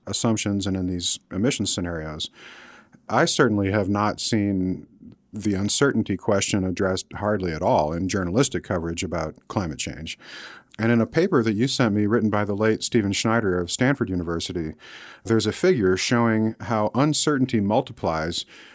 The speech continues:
from the underlying emission scenarios on up through the impact assessments. Like, at each stage of the chain between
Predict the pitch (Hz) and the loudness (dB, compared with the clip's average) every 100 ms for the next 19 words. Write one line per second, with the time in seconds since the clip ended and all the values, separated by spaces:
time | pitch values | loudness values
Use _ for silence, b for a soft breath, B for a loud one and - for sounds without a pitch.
0 | B B - 123 123 107 120 135 120 113 | B B 0 2 4 2 4 4 4 4
1 | 113 107 104 175 127 113 110 95 90 87 | 2 2 2 2 2 2 0 -2 -2 -2
2 | 92 - 110 123 120 104 - 113 98 107 | -2 -4 0 2 2 0 0 0 0 0
3 | 160 123 90 98 - 87 85 - - - | 0 0 0 0 -2 -2 0 -2 -4 -4
4 | 92 107 113 127 - - 123 131 117 113 | -2 0 0 0 0 0 4 4 4 2
5 | 101 101 104 92 95 95 - - 135 110 | 0 0 0 -2 -4 -2 -2 0 2 2
6 | 98 95 - 127 120 113 110 | 0 -4 0 2 4 4 0